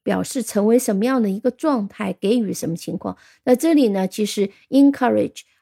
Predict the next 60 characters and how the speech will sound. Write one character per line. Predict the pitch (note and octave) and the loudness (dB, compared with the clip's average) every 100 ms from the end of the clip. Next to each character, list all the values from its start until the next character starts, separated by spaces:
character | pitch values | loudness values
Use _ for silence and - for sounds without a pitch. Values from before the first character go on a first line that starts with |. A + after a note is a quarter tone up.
| _ _ | _ _
换 | C4+ B3 | 2 2
句 | A3 | 2
话 | G#3+ | 0
讲， | G3+ F3+ F3 | -2 -4 -4
就 | G3 | -6
是 | G#3 | -6
给 | - F#3+ A3+ | 0 4 4
予 | A#3 F#3 | 4 2
了 | F3 | 0
勇 | G3 F#3+ - - | 0 -2 -4 -10
气。 | - A#3+ F#3 _ _ | -8 -6 -8 _ _
那 | - | -2
么 | G#3 G3 | 0 0
我 | - F3 | 0 -2
们 | F3+ F3+ | 0 -4
通 | G#3+ B3 A#3+ | -6 0 0
常 | F#3+ E3+ | 0 -6
翻 | F3 G#3 | -4 -2
译 | G#3 | -2
成 | F3+ F3 F#3+ | -4 -8 -8
鼓 | F#3 D3+ | -10 -8
励。 | - C4 - _ _ _ | -2 -2 -2 _ _ _
好， | - F3+ | -4 -2
我 | F#3+ | 0
们 | G3+ A3 | 0 0
把 | G3+ D#3 | -4 -4
这 | B3 | -2
个 | G#3 G3 - _ _ _ | 0 0 -2 _ _ _
再 | - A#3 | -2 -2
拼 | - C#4+ D4 | 4 6 6
一 | |
遍。 | G#3 A3 - _ | 4 2 0 _
啊， | - A3+ | 0 2
我 | A3 | 4
们 | B3+ | 2
可 | C#4 D4+ | 2 2
以 | E4 C4 - | 4 2 2
用 | D4 B3+ | 2 2
两 | A3 G#3+ C#4 | 4 2 2
种 | C#4 | -2
方 | F3+ A3+ A3+ | -2 -2 -2
式。 | - G#3 | -2 -2
如 | G#3+ | -2
果 | D4+ D4 | 0 2
你 | G#3 | 0
对 | F#3+ C4+ A3+ | 4 4 4
courage | - E4+ D#4+ A#3+ - - | 0 0 2 0 -6 -10
这 | - | -4
个 | G3+ G3 F#3 - _ _ | -2 -2 -4 -10 _ _
词 | - - | -14 -10
特 | F3 D#4 | -4 0
别 | B3+ F#3+ | 2 0
熟 | F#3 D3 | -2 -6
悉 | - A3 | -4 -4
的 | F3+ | -4
话， | G#3+ F#3 _ - | -4 -6 _ -8
那 | G#3 | -4
C | G3 - B3 B3 | -4 -2 -2 -2
O | B3 A3 A3 | 2 2 2
U | G#3 G#3+ | 0 -2